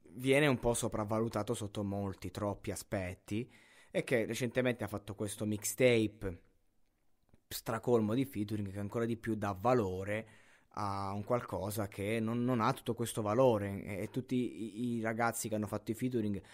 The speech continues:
hanno dimostrato che in questo momento Tedua non è affatto in forma a livello lirico. Allora volevo ascoltare le sue parole. E mi sono segnato della roba da questo podcast in cui dice: "Il rap riflette la società", vero?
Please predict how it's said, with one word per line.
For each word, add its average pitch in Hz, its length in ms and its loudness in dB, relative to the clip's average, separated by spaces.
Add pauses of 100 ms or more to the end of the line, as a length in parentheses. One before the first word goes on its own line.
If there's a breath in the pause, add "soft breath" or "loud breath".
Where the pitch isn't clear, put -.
(160 loud breath)
hanno 127 180 4
dimostrato 127 580 2
che 110 80 0
in 110 60 0
questo 123 260 -2
momento 135 340 0
Tedua 135 240 2
non 110 140 2
è 110 40 0
affatto 123 400 -2
in 113 60 0
forma 101 400 0
a 95 40 -4
livello 98 360 -4
lirico. 104 480 -4 (300 loud breath)
Allora 208 260 8
volevo 156 300 10
ascoltare 113 840 2
le 127 120 0
sue 120 160 0
parole. 101 600 -4 (1120 soft breath)
E 262 100 -2
mi 262 80 6
sono 247 180 8
segnato 208 300 6
della 180 200 8
roba 131 560 6
da 127 100 0
questo 131 300 0
podcast 117 640 2
in 156 60 -2
cui 185 160 4
dice: 120 640 2
"Il 202 140 2
rap 220 300 6
riflette 185 540 6
la 135 100 6
società", 110 680 0
vero? 127 440 4